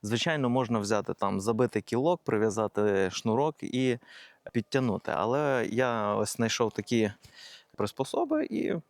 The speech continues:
вирішив ними покористуватися. Дивлюся, ну, загалом, е, вони відпрацьовують досить гарно. Звичайно, треба трішки пошукати місце, де воно за-, гарно закріпиться і буде тримати саме гілку.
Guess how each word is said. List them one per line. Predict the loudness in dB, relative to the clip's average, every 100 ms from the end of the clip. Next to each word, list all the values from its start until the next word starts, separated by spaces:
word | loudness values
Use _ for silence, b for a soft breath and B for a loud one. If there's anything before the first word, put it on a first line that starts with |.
| -12
вирішив | -2 0 0 0 -2 -2
ними | -4 0 2 2
покористуватися. | 0 -4 -4 0 0 0 -4
Дивлюся, | 0 0 0 0 -2 -4 B B -4
ну, | 0 2
загалом, | 2 0 2 0 -2
е, | -4 -6
вони | -6 -4 -2 -2 -2 0 0 0 0 -2 -4 -6
відпрацьовують | -10 -6 -6 -2 0 2 2
досить | 0 -2 -4
гарно. | -2 -2 -4 -10 B B B B B
Звичайно, | -2 0 0 0 0
треба | 0 0 0
трішки | 0 -4 -4
пошукати | -6 -6 -2 -2 0
місце, | 0 0 -2 0
де | 2
воно | 2 0 -2 -6
за-, | -4 0
гарно | 0 0 0
закріпиться | -2 -2 -2 0 -2 2 0 0
і | -2 0
буде | -2 -4 -2 0 2 0
тримати | 0 0 0 -2 -6
саме | -4 -4 -2
гілку. | -4 -6 -8